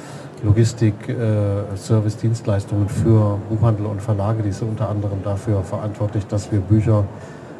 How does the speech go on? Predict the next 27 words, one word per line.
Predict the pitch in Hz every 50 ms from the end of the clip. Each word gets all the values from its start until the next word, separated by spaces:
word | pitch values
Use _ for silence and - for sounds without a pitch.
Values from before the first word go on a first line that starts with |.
| - -
ähm, | 123 107 104 104 101 98 98 95 95 92 - - - - - - - - - - - - - - - - - - -
äh, | 110 98 101 104 107
im | 107 113 107 - - - -
Gegensatz | 123 123 139 147 123 117 110 - -
zu | - 113
vielen | 101 135 143 139 127
anderen | - 120 131 131 123 123 117 110
Branchen | 123 117 117 113 113 120 117 110 107 - - - - - - -
ein-, | - 110 127 127
eindeutig | 123 117 113 113 107 113 110 113 113 - 110 113
identifizieren | 117 110 110 98 101 98 117 107 - - 127 123 123
können | - 123 110 107
über | 101 104
die | 101 104 98 110
I | 110
S | 101 95 -
B | - 104
N, | 92 107 123 147 180 190 165 - - - - - - - - - -
Internationale | 117 101 107 107 107 101 101 - 107 101 98 98 98
Standardbuchnummer. | - - 104 101 101 101 95 - - 117 123 - - - 117 127 135 139 143 139 143 139 139 - - - - - -
Die | - 98
gibt | 107 113 - -
es | 104 - - - - -
auch | - 107 104 98
international | - 120 117 104 107 101 101 98 101 - - 107 98 101 104 120 139 156 156 151
natürlich. | 143 131 123 - 139 131 127 135 123 120 - - - - - - - - - -
Und | - 110 110 107 110 104 -